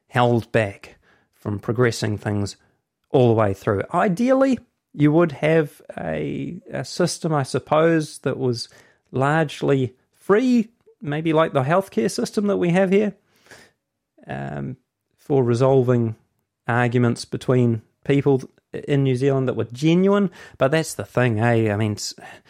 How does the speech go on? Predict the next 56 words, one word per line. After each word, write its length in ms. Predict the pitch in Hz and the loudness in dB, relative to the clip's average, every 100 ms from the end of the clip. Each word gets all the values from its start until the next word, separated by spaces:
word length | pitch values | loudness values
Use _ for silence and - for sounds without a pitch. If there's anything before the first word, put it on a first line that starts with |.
| - _ | -20 _
a 60 | 127 | 2
lot 160 | 160 | 2
of 60 | 147 | 2
the 80 | 117 | 0
time 260 | 127 117 | 2 2
you 80 | 113 | 2
don't 160 | 123 123 | 2 2
actually 440 | 117 - 113 101 _ _ _ _ _ _ | -2 -2 -2 -2 _ _ _ _ _ _
find 360 | _ 135 120 117 | _ 0 2 4
out 220 | 123 113 | 4 2
how, 160 | 123 131 | 0 -2
who 260 | - 139 | 0 2
really 380 | 120 131 131 113 | 4 4 4 4
has 200 | 127 117 | 2 0
a 40 | 95 | -4
case 580 | - 135 104 - - - - _ _ | -2 -2 -2 -8 -16 -18 -20 _ _
until 240 | 107 104 120 | -6 0 2
you've 220 | 107 - | 2 0
gone 300 | 143 139 131 | 0 2 0
through 300 | - 131 123 | 0 2 2
all 180 | 120 113 | 2 2
these 240 | 113 104 | 0 -2
processes, 840 | - 113 104 - 107 - 107 101 - _ _ _ _ _ _ _ - | -2 0 0 0 -2 -2 -4 -6 -12 _ _ _ _ _ _ _ -4
uh, 180 | 104 | -4
to 160 | - 117 | -4 -8
progress 460 | - 113 135 143 - | -4 0 2 2 -2
a 40 | |
case 280 | - 110 - | -2 -2 -2
through 260 | - 147 | 0 2
the 80 | 123 | 2
legal 320 | 107 101 98 | 2 0 -2
system. 600 | 90 - 113 - - 107 | -6 -4 -4 -4 -4 -4
You 120 | 104 107 | -4 -4
know, 100 | 110 | -4
you've 220 | 104 101 | -4 -6
got 180 | 101 - | -10 -10
your 80 | |
statements 520 | - - 131 127 120 117 | -14 -10 -8 -4 -4 -4
of 100 | - | -4
claim 340 | 123 123 123 | 0 2 2
and 120 | 117 | 0
your 100 | 110 | 0
notices 500 | 117 135 127 - 123 | 0 2 0 0 -2
of 140 | 127 110 | -2 -2
defence 440 | - 131 127 - | -2 0 0 -4
and 60 | 104 | -10
your 80 | |
statement 480 | - - 143 127 123 | -8 -6 -6 -6 -8
of 100 | 117 | -6
reply, 480 | 120 113 - 139 131 | -6 -4 0 0 2
and 120 | 123 | 0
then 100 | 123 | -2
you've 120 | 120 | -2
got 180 | 135 123 | 0 0
maybe 280 | 123 123 120 | 0 0 -2
a, 120 | 104 | -4